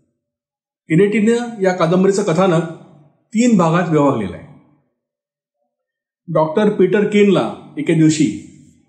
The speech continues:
त्याच्या नियमित सकाळच्या फेरफटक्याच्या वेळी एका पुस्तकाच्या दुकानासमोर एक छोटा मुलगा उत्सुकतेने आत बघताना दिसतो आणि त्यांच्यात बोलणं होतं. इथून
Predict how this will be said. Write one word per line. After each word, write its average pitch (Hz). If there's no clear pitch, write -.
त्याच्या 147
नियमित 190
सकाळच्या 175
फेरफटक्याच्या 170
वेळी 151
एका 170
पुस्तकाच्या 190
दुकानासमोर 156
एक 170
छोटा 165
मुलगा 156
उत्सुकतेने 220
आत 190
बघताना 170
दिसतो 143
आणि 180
त्यांच्यात 180
बोलणं 185
होतं. 190
इथून 226